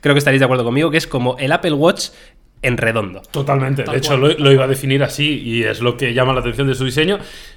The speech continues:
Speaker 2: Y a su vez también te digo que es lo que me gusta de su diseño.
Speaker 1: Sí.
Speaker 2: En el sentido de que parece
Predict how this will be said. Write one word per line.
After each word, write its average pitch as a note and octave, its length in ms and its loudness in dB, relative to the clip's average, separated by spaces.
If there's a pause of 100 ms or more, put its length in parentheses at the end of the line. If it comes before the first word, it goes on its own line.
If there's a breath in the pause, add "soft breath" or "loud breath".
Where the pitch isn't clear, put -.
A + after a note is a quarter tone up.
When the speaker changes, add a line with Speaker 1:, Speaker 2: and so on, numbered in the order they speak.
(360 loud breath)
Speaker 2:
Y F3+ 40 2
a - 60 0
su G3 100 0
vez G3 100 4
también G3 240 2
te G3 60 2
digo F#3+ 140 4
que E3 60 2
es D3 40 -2
lo D3+ 80 2
que C#3 60 2
me C3+ 80 4
gusta A#2 260 -2
de G#2 60 -4
su A2 80 -8
diseño. F#2+ 340 -6
Speaker 1:
Sí. - 140 2
Speaker 2:
En - 80 2
el C#3+ 100 0
sentido C#3+ 260 0
de F3 120 0
que C#3 180 -2
parece B2+ 720 -2